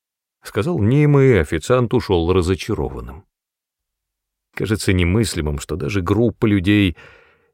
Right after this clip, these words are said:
не в состоянии осознать суммарный эффект изменений в области природных ресурсов и всех бедствий, природных и политических,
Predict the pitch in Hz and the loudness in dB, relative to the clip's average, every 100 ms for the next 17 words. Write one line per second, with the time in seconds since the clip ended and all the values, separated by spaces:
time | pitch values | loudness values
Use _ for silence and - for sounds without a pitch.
0 | - 82 - 82 - 82 120 117 110 98 | -4 -4 -2 -4 -2 0 0 2 2 2
1 | 85 78 117 104 - 92 120 117 110 104 | 0 2 0 0 -2 0 0 0 0 0
2 | 85 113 - 107 87 90 82 98 104 101 | 0 -2 -2 -4 -2 0 0 2 2 2
3 | 92 98 98 95 - 92 92 92 104 92 | 2 2 0 -2 -2 -2 0 0 0 0
4 | 95 - 76 - 104 113 - 107 - 78 | -2 -4 -6 -4 -4 -4 -4 -6 -4 -4
5 | 73 69 - _ _ _ _ _ - - | -4 -6 -12 _ _ _ _ _ -10 -6
6 | 120 82 78 110 113 - - 107 98 80 | -4 -4 0 2 2 0 -4 0 0 -2
7 | - 87 92 117 104 110 - 95 - 87 | -2 0 2 0 0 -2 -2 -4 -2 -4
8 | 76 113 104 107 - 107 95 - - | -2 -2 -2 -4 -4 -2 -2 -2 -18